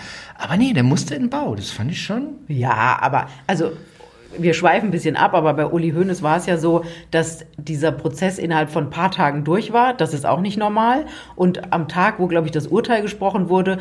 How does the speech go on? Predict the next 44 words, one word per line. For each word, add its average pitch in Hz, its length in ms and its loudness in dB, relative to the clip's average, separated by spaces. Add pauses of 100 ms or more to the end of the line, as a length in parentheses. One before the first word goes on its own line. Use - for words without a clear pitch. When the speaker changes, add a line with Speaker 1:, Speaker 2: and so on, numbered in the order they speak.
(240)
Speaker 2:
hat, - 320 -2
äh, 165 180 2
die 151 120 -4
Staatsanwältin 180 880 0
plötzlich 165 320 -2
nochmal 156 180 -2
fünftausend 160 580 0
Seiten 180 280 2
hingelegt 156 560 -2
bekommen, 165 480 0
die 156 120 -6
die 147 200 -4
nie 214 320 4
im 208 100 -2
Leben 180 240 2
hätte 175 200 -2
durcharbeiten 139 720 -2
können. 151 320 -4 (500)
Das 160 320 -2
war 165 220 4
natürlich 175 540 -2
von 156 280 -2
der 151 380 -2 (680)
Staatsanwaltschaft 170 960 0
in 160 200 -2
München 185 480 2
so 165 100 2
ein 160 80 -2
bisschen 175 280 0
durchgedrückt, 175 600 0
weil 156 140 2
die 151 100 -2
keinen 147 220 -2
Bock 156 160 -2
mehr 156 120 0
hatten 156 200 0
auf - 160 -4
diese 139 340 0
Presseöffentlichkeit 156 1300 0
und 160 140 -2
dass 151 120 -2
alle 151 220 2
da 143 80 0
hingucken. 185 680 -2